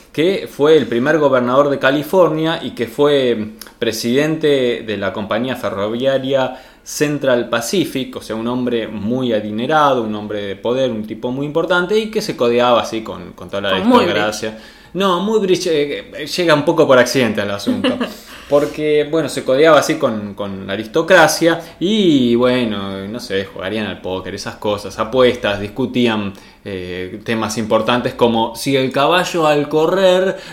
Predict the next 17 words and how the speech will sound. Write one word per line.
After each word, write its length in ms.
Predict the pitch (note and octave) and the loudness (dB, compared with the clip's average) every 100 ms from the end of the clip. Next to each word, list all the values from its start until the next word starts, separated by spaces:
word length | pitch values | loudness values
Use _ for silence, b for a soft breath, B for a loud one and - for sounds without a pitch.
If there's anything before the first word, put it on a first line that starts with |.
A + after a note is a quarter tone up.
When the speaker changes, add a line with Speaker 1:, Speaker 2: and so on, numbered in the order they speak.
| B C3+ F3+ | B -18 -8
Speaker 1:
en 220 | C#3+ D#3 | -4 0
un 140 | E3+ | 0
momento 580 | E3+ E3+ F#3+ F#3 F3 F3 | 0 2 2 2 2 0
Speaker 2:
<laughs> 40 | - | 2
Speaker 1:
tiene 340 | D#3+ D#3+ D3+ | 2 0 -2
todas 320 | - F3 E3 | -4 -2 -2
sus 160 | - D3 - - | -4 -8 -6 0
patas 340 | E3 E3 D3 | 0 0 -4
suspendidas 760 | - C#3 - C#3 D#3 E3 D3+ D#3 | -6 -6 -4 0 2 2 0 -2
en 100 | E3 | -2
el 140 | E3 | 0
aire 460 | D#3+ E3 F3 F3 - | 2 2 2 -2 0
o 180 | D3 D3 | 0 2
siempre 380 | D3 C#3+ D3 | -2 -2 -4
está 200 | - C#3 | -2 -2
con 140 | C3+ B2 | -2 -2
una 720 | A#2+ B2 A#2 B2 - - | -2 -4 -4 -6 -10 -20